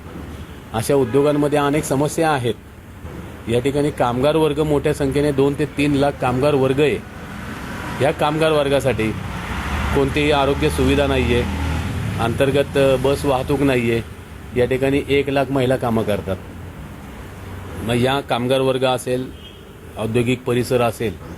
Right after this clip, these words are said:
तर मग याच्यासाठी एवढ्या मोठ्या मूलभूत सुविधेची गरज आहे आणि महानगरपालिका ही कटाक्षाने टाळत आहे.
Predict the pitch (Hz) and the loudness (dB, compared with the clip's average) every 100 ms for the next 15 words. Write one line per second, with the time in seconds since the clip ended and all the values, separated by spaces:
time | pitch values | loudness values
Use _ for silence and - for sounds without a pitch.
0 | - - - - - - - - 110 113 | -16 -16 -16 -18 -18 -18 -8 -2 0 2
1 | 123 123 113 101 131 127 117 127 110 120 | 2 2 0 0 0 0 2 2 2 2
2 | 135 131 131 123 120 123 123 117 117 117 | 2 2 2 2 2 0 0 -2 0 0
3 | - 113 117 117 113 107 92 85 - - | 0 0 2 4 2 0 -2 -8 -12 -20
4 | - - - - - - - 98 107 107 | -20 -20 -20 -20 -20 -18 -4 0 2 2
5 | 120 123 127 127 127 123 123 127 127 127 | 0 0 0 0 0 0 2 2 0 0
6 | 113 120 123 120 113 107 110 110 98 87 | 0 0 0 0 0 0 2 0 -2 -4